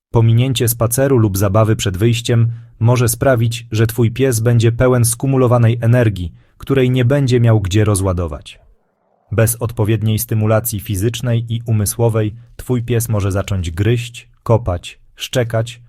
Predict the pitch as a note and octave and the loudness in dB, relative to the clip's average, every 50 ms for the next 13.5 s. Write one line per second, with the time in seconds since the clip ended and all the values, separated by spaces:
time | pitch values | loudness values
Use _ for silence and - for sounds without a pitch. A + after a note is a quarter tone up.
0 | _ _ _ G#2+ G#2+ - - G#2+ G#2+ F#2+ - - G#2 - - A2 A2 G#2+ G2+ F#2+ | _ _ _ -4 -4 -2 -2 -2 -2 -2 -2 -6 -6 -2 0 0 0 0 -2 -2
1 | F2 E2 G#2+ A2 F#2 F#2+ F2+ - - - - - G#2+ A2 A2 G#2 - - - G2+ | -2 0 -2 0 0 -2 -6 -6 -10 -14 -4 -2 -2 -2 -2 -6 -8 -4 -4 -4
2 | F2+ G2+ A2 A2+ A#2 A#2+ A#2 A2+ A#2 - - - - _ A#2 G#2+ G#2 G#2+ - A#2 | -2 0 -2 -2 0 -2 -2 -2 -4 -6 -16 -20 -8 _ -2 0 0 -2 0 0
3 | A2 A2 A#2 A#2 A2 G#2+ G2 - - G#2 F#2 E2+ F#2 E2+ E2 F2+ F2 D#2+ D#2 D#2+ | 0 2 2 2 0 -2 -6 -6 -6 -6 -4 -4 -4 -2 -2 -2 -4 -4 -4 -6
4 | D#2 D2 - - - - _ _ - _ - - _ _ _ - G#2+ G#2+ G2 G#2+ | -8 -10 -12 -16 -20 -20 _ _ -20 _ -20 -20 _ _ _ -2 -2 0 2 0
5 | A2 A#2 - A2+ A2 - - A2+ A2 A2+ A#2 - A2 G2+ G#2 G#2 F#2+ F#2 F2+ - | -2 -2 -2 -4 -4 -2 0 0 0 0 -2 -4 -4 -2 -2 -2 -2 -2 -2 0
6 | A#2 A#2 A#2 A#2+ B2 B2 A#2 A#2+ - - - _ _ - - _ _ - - B2 | 0 0 0 0 -2 -2 -2 -6 -10 -18 -20 _ _ -20 -20 _ _ -6 -4 -4
7 | B2 A#2+ - A2 G2+ - - A#2 A#2 A#2 - A#2 A2 A2+ A#2+ - - - _ - | -4 -4 -6 -10 -10 -2 0 0 0 2 2 -2 -2 -2 -4 -10 -12 -12 _ -8
8 | G#2+ A2 A2+ G#2 - A2 A2 G2 G#2+ A2 A2 A2 G#2+ G2+ G2 G2+ F#2 - - - | -4 -2 -2 -4 -2 -2 -2 0 0 0 2 0 0 -2 -2 -4 -6 -8 -6 -4
9 | A#2 G#2+ G#2+ - G#2 F#2+ F#2+ F2 G#2+ G#2+ G2+ G2+ G#2 - G2+ G2+ G2 G2 G2+ F#2+ | -4 -4 -2 -4 -4 -4 -2 0 0 0 0 -2 -4 -4 -4 -4 -2 -2 -2 0
10 | G#2 G#2 G#2+ G2+ G#2 G2+ - G#2+ G#2+ G#2+ - A2 G#2 G#2 A2 A2 F#2+ G2+ G#2 G2+ | 0 0 0 -2 -4 -4 -2 -2 0 0 2 0 0 0 0 0 0 0 0 0
11 | G2 G#2+ G#2 G#2+ G#2 A2 A2 - A#2 A2 A2+ A2+ G#2+ A2 G#2+ A2 A2+ G#2+ G#2+ - | 0 0 0 0 -2 -4 -4 -2 0 2 2 2 2 0 0 -2 -2 -2 -4 -8
12 | - - - - - - A2+ A2 A2+ A2+ A2+ G#2+ A2 G#2 G#2+ - - - - - | -18 -20 -20 -20 -6 -2 2 2 4 4 2 2 0 -2 -2 -6 -10 -4 -4 -6
13 | A2 - A2+ A2 A2 A2 G#2+ G#2+ G#2 G2+ | -2 -2 -2 0 0 0 0 -2 -2 -4